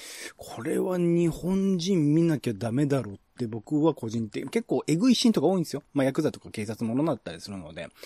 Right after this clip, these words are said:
エグい映像とかも多かったりしますけど、これはぜひもうあらゆる人に見てほしいなと思っている、うー、作品でございます。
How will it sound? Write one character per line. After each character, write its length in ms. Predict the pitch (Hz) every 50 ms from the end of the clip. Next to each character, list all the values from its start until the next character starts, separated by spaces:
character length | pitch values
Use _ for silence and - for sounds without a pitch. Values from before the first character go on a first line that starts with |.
| - - - _
エ 100 | - 131
グ 160 | 127 135 160
い 160 | 151 123 101 107
映 100 | 110 117
像 160 | 117 127 117
と 100 | - 139
か 100 | - 101
も 160 | 90 98 131
多 40 | 143
か 100 | 139 110
っ 20 | 95
た 120 | - 78
り 80 | 80 -
し 120 | - 107
ま 120 | 113 117
す 80 | - -
け 100 | - 98
ど、 120 | - -
こ 160 | - - - -
れ 80 | -
は 260 | 110 139 151 - - 143 - - - - - - - - - - - - -
ぜ 160 | - 147 156
ひ 400 | - - - - 123 110 104 101
も 220 | 101 101 98 95
う 20 | 98
あ 60 | 101
ら 160 | 107 110 113
ゆ 100 | 123 123
る 140 | 117 113 113
人 240 | - - - 110 101
に 120 | 92 92
見 200 | 95 101 104 98
て 220 | - _ - 98
ほ 200 | 92 - - 90
し 300 | 87 - - - 98 92
い 20 | 85
な 300 | 90 95 95 95 - - -
と 60 | -
思 320 | - 95 87 90 90 87
っ 40 | - _ _ _ _
て 80 | 90
い 180 | 82 78 80 76
る、 220 | - 82 71 - - _
う 680 | - 98 92 85 85 - 76 71 60 50 53 58 67 73
ー、 20 | -
作 300 | - 123 107 95 - -
品 260 | - 92 92 90 78
で 160 | 73 90 90
ご 140 | - - 78
ざ 240 | - - - - 87
い 140 | 80 82 76
ま 180 | 69 - 87
す。 340 | - - - - - - -